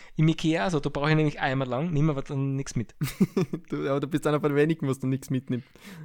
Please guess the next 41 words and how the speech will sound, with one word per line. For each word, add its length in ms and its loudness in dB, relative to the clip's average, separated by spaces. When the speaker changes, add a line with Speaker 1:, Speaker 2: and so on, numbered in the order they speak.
Speaker 2:
Normalerweise 520 2
nimmt 240 -2
man 300 2
ist 100 0
Speaker 1:
<laughs> 360 -2
Speaker 2:
alles 200 4
mit. 180 0
Normalerweise 500 4
ist 160 -2
dann 100 0
schon 120 0
wieder 160 0
da 380 2
das 240 -6
nächste 280 -4
Billy 300 0
drinnen 340 -2
im, 160 -6
im 120 -4
Einkaufswagen. 680 -4
Und 260 0
vor 140 4
allem 120 4
ist 160 0
so, 220 -2
alles 220 4
ist 120 -4
so 100 -2
billig 440 -2
und 160 0
dann 120 4
bei 80 0
der 100 0
Kasse 300 -6
denkst 240 -4
du, 120 -4
wie 200 -2
kann 160 -2
die 80 -2
Rechnung 360 -2
so 140 0